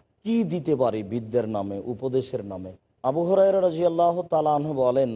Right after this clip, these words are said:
রাসূল সাল্লাল্লাহু আলাইহি ওয়াসাল্লাম একদা বললেন, "গোটা পৃথিবী হচ্ছে অভিশপ্ত এবং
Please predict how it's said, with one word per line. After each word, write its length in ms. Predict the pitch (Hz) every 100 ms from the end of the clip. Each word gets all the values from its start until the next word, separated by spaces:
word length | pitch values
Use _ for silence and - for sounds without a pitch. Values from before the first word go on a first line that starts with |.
| 113
রাসূল 340 | 113 117 - 131
সাল্লাল্লাহু 680 | - 127 120 113 123 120 127
আলাইহি 400 | 110 113 113 110
ওয়াসাল্লাম 460 | 107 - 120 123 123
একদা 360 | 120 107 110 110
বললেন, 400 | 101 113 113 98 98 _ _ _ _ _ _
"গোটা 400 | 117 156 156 170 143 117 101 -
পৃথিবী 420 | 208 180 240 233
হচ্ছে 320 | 226 196 - 175
অভিশপ্ত 640 | 143 139 127 104 - _ 87 _ _ _ _ _ _ _ _
এবং 320 | 123 131 156